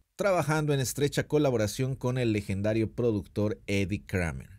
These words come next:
Obteniendo este plugin vas a tener una consola utilizada por Led Zeppelin, Bowie,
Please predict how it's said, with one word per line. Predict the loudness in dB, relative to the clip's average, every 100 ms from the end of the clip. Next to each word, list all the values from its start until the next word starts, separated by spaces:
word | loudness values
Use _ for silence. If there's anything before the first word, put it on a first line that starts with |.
| -20 _
Obteniendo | _ -2 2 2 4 2
este | 2 0
plugin | 2 2 4 4
vas | 2 2
a | 0
tener | 2 2 4 2
una | 2 0 0 0
consola | -2 -2 0 2 2 2
utilizada | 0 2 0 0 2 4 6 4 2
por | 2 6 6 2
Led | 0 2 0
Zeppelin, | -2 0 2 2 2 2 2 2 0 0 0
Bowie, | 2 2 4 2 2 0